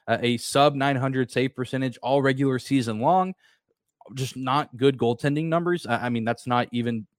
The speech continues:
me just being a hater. That, that's <laughs> just a fact. Philip Grubauer's regular season numbers were not good, but he's been very, very good here in the playoffs. And if you're gonna continue to get those kind of performances from Philip Grubauer,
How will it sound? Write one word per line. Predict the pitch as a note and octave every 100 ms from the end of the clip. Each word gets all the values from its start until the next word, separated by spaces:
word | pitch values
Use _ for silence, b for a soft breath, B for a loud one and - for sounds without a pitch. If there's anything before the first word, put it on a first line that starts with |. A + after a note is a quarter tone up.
| _
me | A#2+ A#2+
just | A2 -
being | - B2+
a | G#2+
hater. | G2 A2 C3 -
That, | B2 A#2
that's | B2 -
<laughs> | -
just | F#3 -
a | C#3
fact. | - B2 C#3 - _ b b _
Philip | D3+ C#3+
Grubauer's | C3+ C#3+ C#3+ C#3 B2+
regular | C3 C3 B2
season | B2+ B2 A#2
numbers | A#2 B2+ B2+ -
were | B2 A#2+
not | G#2+ B2+ A2
good, | G#2+ C3+ G#3+ - _ _
but | A2+
he's | D3 C#3
been | - D3 B2
very, | G2 F#2+ F#2+ A2 B2+ D3+
very | E3 E3
good | C#3 C3 D#3+
here | A#2+ C3+
in | B2 B2+
the |
playoffs. | - B2+ D#3 G3+ A3 - - _ _
And | A2+
if | A#2
you're | D3+
gonna | F#3+ G3+
continue | F3 - F3+
to | E3+
get | E3+ E3
those | D#3+ D#3+
kind | E3
of | D3
performances | A#2+ C#3+ D3+ C3+ - C3+ -
from | - C3
Philip | - D#3+ C3+
Grubauer, | G#2 D3 E3+ G#2 G2 F#2